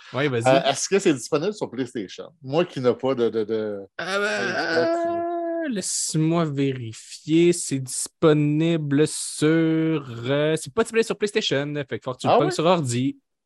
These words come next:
Speaker 2: D'accord, ouais.
Speaker 1: <laughs>
Speaker 2: Ben,
Speaker 1: Euh,
Speaker 2: coudonc.
Speaker 1: dans le fond, euh, c'est un jeu qui est, euh, qui est,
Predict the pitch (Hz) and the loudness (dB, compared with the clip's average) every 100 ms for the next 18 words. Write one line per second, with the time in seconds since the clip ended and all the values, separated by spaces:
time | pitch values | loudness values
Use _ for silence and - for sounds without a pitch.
0 | _ _ 104 127 - 107 175 190 208 208 | _ _ -2 -2 0 -2 2 2 4 4
1 | 214 202 - 190 180 - _ - - - | 4 2 -2 -4 -4 -10 _ -20 -18 -18
2 | - - 120 131 123 123 165 156 - _ | -16 -16 0 4 6 8 8 6 0 _
3 | _ _ _ _ _ _ _ _ _ 147 | _ _ _ _ _ _ _ _ _ 0
4 | 147 214 233 180 139 135 135 135 135 139 | 4 6 6 6 6 6 4 2 2 -2
5 | - 156 151 147 240 147 131 123 120 117 | 0 2 2 -2 -4 -6 -2 -2 -2 -2
6 | 117 117 113 110 120 | -2 -2 -4 -6 -12